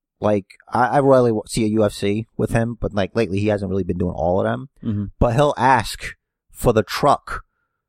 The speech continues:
Speaker 1: to show him something again, you know?
Speaker 2: Like, live? And so, like, he'll, he'll be the only one seeing it? Or that they'll replay
Speaker 1: Uh,
Speaker 2: it?
Speaker 1: yeah, show a replay.
Speaker 2: Okay.
Speaker 1: Or you can even have it for himself, I think.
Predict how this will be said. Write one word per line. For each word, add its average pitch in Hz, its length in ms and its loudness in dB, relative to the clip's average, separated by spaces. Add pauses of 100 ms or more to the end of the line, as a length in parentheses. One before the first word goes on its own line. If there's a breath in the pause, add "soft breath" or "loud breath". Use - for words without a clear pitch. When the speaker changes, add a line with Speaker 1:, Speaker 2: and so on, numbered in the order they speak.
(340)
Speaker 1:
to 120 140 0
show 139 340 4
him 90 80 -2
something 87 320 -2
again, 71 460 -6 (880)
you 104 120 2
know? 98 360 -2
Speaker 2:
Like, 101 140 -8
live? 95 420 -8 (140)
And 101 400 -8
so, 107 140 -4
like, 92 200 -4
he'll, 101 180 -2 (260)
he'll 101 160 -4
be 95 140 -4
the 95 60 -4
only 98 160 -4
one 98 120 -6
seeing 107 260 -10
it? 143 160 -8 (320)
Or 101 160 -2
that 95 140 -10
they'll 92 140 -6
replay 90 180 -8
Speaker 1:
Uh, 131 200 4
Speaker 2:
it? - 40 -8
Speaker 1:
yeah, 165 240 4
show 127 300 0
a 123 80 4
replay. 80 640 -4
Speaker 2:
Okay. 110 240 -8
Speaker 1:
Or 127 140 4
you 160 60 -4
can 175 120 -4
even 165 220 -4
have 156 180 -2
it 143 60 -6
for 139 100 -4
himself, 139 320 -2
I 90 80 -2
think. 76 400 -10